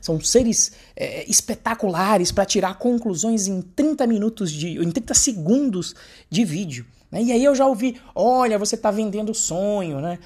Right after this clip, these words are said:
Olha, isso aí não existe, o que você tá falando." Entre, tô colocando aqui até de maneira branda que eu já recebi coisas daí pra pior,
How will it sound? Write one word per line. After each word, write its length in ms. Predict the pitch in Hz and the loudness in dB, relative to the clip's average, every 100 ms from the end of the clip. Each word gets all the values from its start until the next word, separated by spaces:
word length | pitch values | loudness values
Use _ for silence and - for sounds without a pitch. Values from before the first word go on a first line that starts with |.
| - - | -12 2
Olha, 500 | 202 247 233 196 180 | 8 8 8 4 2
isso 240 | 208 202 | 0 0
aí 120 | 185 | 2
não 100 | 233 | 2
existe, 600 | 226 143 165 214 202 - | 2 0 -4 -4 -4 -6
o 40 | 170 | -6
que 80 | |
você 180 | 175 175 | -6 -6
tá 100 | 175 | -4
falando." 640 | 180 180 170 196 196 160 180 | -2 0 2 2 2 0 0
Entre, 420 | 285 330 339 294 | 0 0 -2 -2
tô 200 | - 349 | -4 -2
colocando 300 | 359 - 294 | -2 0 -2
aqui 160 | - | -2
até 180 | 320 330 | -2 0
de 80 | 320 | 0
maneira 320 | 302 262 254 | 0 4 4
branda 380 | 160 170 233 247 | 4 2 2 0
que 60 | 247 | 0
eu 60 | |
já 100 | 214 | 2
recebi 440 | 220 220 175 190 - _ _ - | 2 0 -4 -6 -8 _ _ -2
coisas 420 | 175 190 196 - | 2 2 0 -2
daí 320 | 165 180 170 | 2 2 2
pra 140 | 175 175 | -2 -4
pior, 360 | 220 139 117 | -2 -4 -4